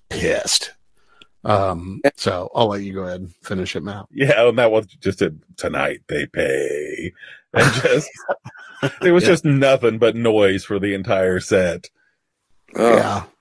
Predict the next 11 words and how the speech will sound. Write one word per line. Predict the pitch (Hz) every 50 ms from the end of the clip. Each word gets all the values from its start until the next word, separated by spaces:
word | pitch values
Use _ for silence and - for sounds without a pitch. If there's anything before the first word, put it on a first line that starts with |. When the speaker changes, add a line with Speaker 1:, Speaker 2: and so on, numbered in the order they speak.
| _ _ _ _ _ _ _ _ _ _ _ _ -
Speaker 1:
It, | - 110 - - 131
what | 117 117 101
he, | - 131 - - 113 113
uh, | 113 113 - _ - 147 -
how | - 135 131
did, | 123 120 117 107 101 110
uh, | 104 104 101 104 101 101
Buzzo | 104 107 104 98 107 110
describe | 110 101 92 - 107 107 104 101 101
it | 101
as, | 101 95 87 - -